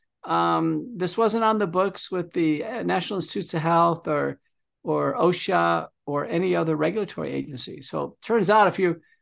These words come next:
if you're not developing a pharmaceutical and you don't need the F D A, uh, the Chinese figured, "Well, heck, we're just gonna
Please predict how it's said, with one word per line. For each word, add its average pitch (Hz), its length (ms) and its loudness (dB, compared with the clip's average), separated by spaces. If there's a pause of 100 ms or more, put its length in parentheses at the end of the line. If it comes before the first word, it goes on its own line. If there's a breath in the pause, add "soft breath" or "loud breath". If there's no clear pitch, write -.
(160)
if 190 120 -2
you're 214 100 4
not 277 200 4
developing 240 440 4
a - 60 0
pharmaceutical 208 720 0
and 175 100 -4
you 220 80 -4
don't 214 140 -4
need 208 180 -4
the 175 160 2
F 208 220 0
D 170 160 0
A, 202 400 -2 (480)
uh, 220 40 -6
the 185 120 -2
Chinese 196 420 0
figured, 214 280 2
"Well, 208 100 0
heck, 214 260 -2
we're 185 140 0
just 185 260 -2
gonna 185 360 0